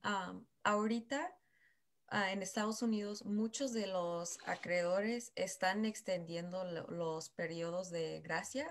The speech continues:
Entonces, eso es algo, am,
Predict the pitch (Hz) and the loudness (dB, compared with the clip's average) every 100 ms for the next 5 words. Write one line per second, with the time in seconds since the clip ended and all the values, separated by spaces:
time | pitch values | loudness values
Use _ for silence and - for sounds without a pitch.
0 | 320 180 180 180 208 196 - 190 214 196 | -6 -6 -2 -2 -2 -2 -2 0 0 0
1 | 185 185 - - - - - 185 196 196 | 0 -2 -10 -16 -20 -10 4 6 6 2
2 | 202 202 196 - 175 170 165 165 | 0 -2 -4 -4 -4 -4 -6 -8